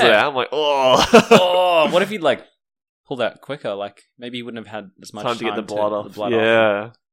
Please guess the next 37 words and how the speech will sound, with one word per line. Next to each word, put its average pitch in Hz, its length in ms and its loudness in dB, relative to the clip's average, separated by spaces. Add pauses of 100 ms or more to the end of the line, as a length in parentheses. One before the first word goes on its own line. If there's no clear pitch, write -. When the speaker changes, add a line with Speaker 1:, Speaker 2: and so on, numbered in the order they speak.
(440)
Speaker 2:
That 123 100 0
was 117 160 -2
Speaker 1:
Into 104 120 -12
the 127 60 -2
Speaker 2:
cool. 107 160 -4
Speaker 1:
scene, 120 240 -14
Speaker 2:
A - 40 -16
Speaker 1:
so 120 120 -6
Speaker 2:
really 120 280 0
cool 113 240 -8
touch - 380 -6
as 101 120 -14
well 110 160 -6
Speaker 1:
Yeah. - 100 -6
Speaker 2:
to, 117 120 -6
like, - 320 -8 (580)
gotta 117 160 -2
Speaker 1:
That, 123 60 -2
Speaker 2:
conceal 107 320 -4
Speaker 1:
that 98 60 -2
Speaker 2:
the 98 60 -6
Speaker 1:
gets 92 120 -6
Speaker 2:
blood. 98 240 0
Speaker 1:
you 101 60 -2
on 110 60 -12
the 104 80 -12
edge 98 160 -12
of, 98 80 -18
the, 101 60 -16 (400)
of 104 60 -20
your 107 100 -16
seat, - 300 -20
like, - 100 -20 (220)
"Oh 349 80 -18
my 339 180 -10
Speaker 2:
Yeah. 127 260 2
Speaker 1:
goodness." - 720 -2